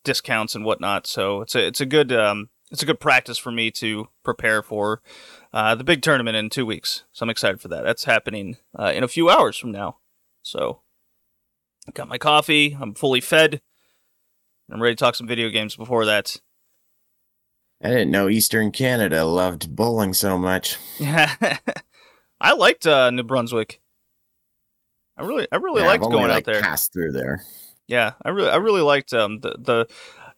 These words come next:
Speaker 1: the, <laughs> the only place in the Maritimes I was not really fond of was, uh, shocking, Newfoundland. <laughs>
Speaker 2: <laughs> Yeah.
Speaker 1: I'm like, "Yep, there's a lot of, uh, a lot of nothing."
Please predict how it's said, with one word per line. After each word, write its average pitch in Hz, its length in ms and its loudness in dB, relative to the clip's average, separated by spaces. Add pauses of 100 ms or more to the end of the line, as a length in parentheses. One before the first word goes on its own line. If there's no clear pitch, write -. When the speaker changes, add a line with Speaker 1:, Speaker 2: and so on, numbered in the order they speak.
(140)
Speaker 1:
the, 240 120 4
<laughs> - 0 -
the 156 140 -2
only 240 140 4
place 220 300 6
in - 20 -4
the 180 80 0
Maritimes 185 600 6
I 170 60 4
was 143 140 0
not 160 220 4
really 165 220 2
fond 156 400 2
of 170 260 6
was, 135 380 2
uh, 123 300 4 (200)
shocking, 160 640 2 (260)
Newfoundland. 143 800 0
<laughs> - 60 -20 (200)
Speaker 2:
<laughs> - 680 -6
Yeah. 131 1120 -2 (360)
Speaker 1:
I'm 143 100 2
like, 147 300 6
"Yep, 147 420 4
there's 147 240 0
a 143 60 0
lot 143 280 8
of, 135 260 2
uh, 139 40 2 (360)
a 120 40 2
lot 196 180 6
of 226 80 4
nothing." 170 460 0